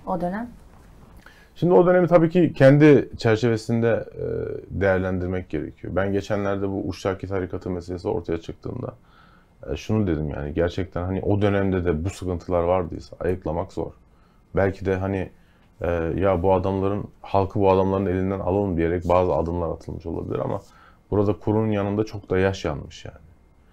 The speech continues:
Speaker 2: E, ben hümanist bir insanım. Ben, e, gerçekten de insanların din ve vicdan hürriyetine saygı duyan bir insanım.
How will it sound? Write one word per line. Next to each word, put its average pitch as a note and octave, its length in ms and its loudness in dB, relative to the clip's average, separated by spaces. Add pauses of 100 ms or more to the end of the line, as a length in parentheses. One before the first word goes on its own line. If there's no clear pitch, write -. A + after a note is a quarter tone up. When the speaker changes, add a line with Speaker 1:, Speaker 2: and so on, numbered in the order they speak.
(400)
Speaker 2:
E, F#2+ 60 0
ben G#2+ 140 4
hümanist A2 420 0
bir F2+ 60 -2
insanım. D#2+ 400 -10 (520)
Ben, F#2 300 -2 (200)
e, E2+ 380 -4 (1120)
gerçekten F#2+ 640 2
de F#2+ 200 -2 (1300)
insanların G#2 640 0 (500)
din A#2+ 220 6
ve G#2+ 140 4
vicdan G#2 320 4
hürriyetine G2 480 -2
saygı F#2+ 400 0
duyan D#2+ 280 -2
bir D#2+ 60 -10
insanım. F2 440 -12